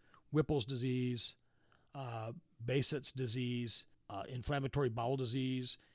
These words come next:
inflammatory arthritis involving different joints in your body, such as rheumatoid arthritis, s-, uh, Sjogren's syndrome, again, psoriatic arthritis,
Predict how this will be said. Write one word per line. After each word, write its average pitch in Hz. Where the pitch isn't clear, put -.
inflammatory 127
arthritis 120
involving 113
different 135
joints 135
in 127
your 123
body, 117
such -
as 104
rheumatoid 131
arthritis, 120
s-, -
uh, 101
Sjogren's 135
syndrome, 127
again, 120
psoriatic 123
arthritis, 120